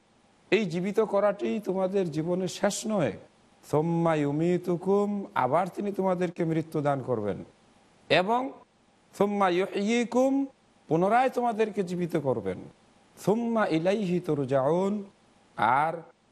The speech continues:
আল্লাহ সুবহানাহু ওয়া তাআলা তার দিকেই তোমাদেরকে ফিরে যেতে হবে। প্রত্যাবর্তনের স্থান ঠিকানা আমাদেরকে, মানব জাতিকে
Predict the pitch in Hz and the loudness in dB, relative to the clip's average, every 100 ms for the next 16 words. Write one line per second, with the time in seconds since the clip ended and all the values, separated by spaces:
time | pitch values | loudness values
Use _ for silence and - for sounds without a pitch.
0 | _ - 123 143 170 - 151 156 190 180 | _ -4 0 0 -2 -2 -2 -2 -2 -2
1 | 151 143 120 113 104 92 92 - 143 151 | -2 -2 -2 -2 -2 -2 -4 0 0 0
2 | 113 92 113 - 208 175 156 220 - - | -4 -12 -6 2 2 2 -2 -8 -18 -4
3 | 151 143 120 110 - 175 - 190 165 113 | 2 2 0 -6 -6 -6 0 2 2 0
4 | 98 92 87 85 82 - 190 - - 202 | -8 -8 -8 -8 -6 -2 -2 0 -2 0
5 | 196 190 180 180 180 - - - - 147 | -4 -6 -6 -4 -4 -6 -12 -4 -2 -2
6 | 147 - 117 135 165 180 - _ _ _ | -4 -8 -2 0 2 -2 -4 _ _ _
7 | _ 107 113 104 113 110 165 190 - _ | _ -4 -2 -2 -6 -2 -2 -2 -6 _
8 | _ _ _ - 104 143 - 131 123 113 | _ _ _ -8 -2 0 0 -2 -4 -4
9 | 117 123 170 | -4 -2 -2